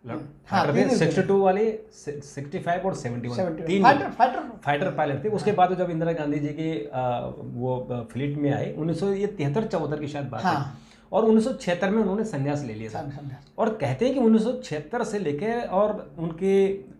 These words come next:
Speaker 1: उन्नीस सौ छियानवे तक लगभग एक सौ दस बार वो ऐसे स-, समाधि में बैठे,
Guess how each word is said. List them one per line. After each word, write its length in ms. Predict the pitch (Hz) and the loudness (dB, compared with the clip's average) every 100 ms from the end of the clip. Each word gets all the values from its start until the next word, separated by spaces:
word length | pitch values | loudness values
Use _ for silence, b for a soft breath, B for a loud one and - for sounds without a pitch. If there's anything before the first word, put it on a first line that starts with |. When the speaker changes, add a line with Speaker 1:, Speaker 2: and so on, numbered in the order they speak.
| - | -6
Speaker 1:
उन्नीस 220 | 160 190 | 0 0
सौ 60 | - | 0
छियानवे 460 | - 165 151 147 143 | -6 -6 -4 -2 -2
तक 220 | 135 - - B B B - | -4 -8 -18 B B B -2
लगभग 280 | 190 247 - | 2 4 2
एक 160 | 214 | -2
सौ 120 | 247 | -2
दस 360 | 175 160 202 160 | -2 0 0 2
बार 220 | 180 202 | 4 6
वो 380 | 196 175 233 247 180 | 4 0 -2 -4 -6
ऐसे 320 | 175 240 247 | -6 -6 -6
स-, 280 | - - - | -8 -12 -18
समाधि 480 | - 139 135 139 202 | -6 2 4 4 4
में 200 | 233 151 | 2 2
बैठे, 460 | 135 131 240 - | 0 -2 -4 -6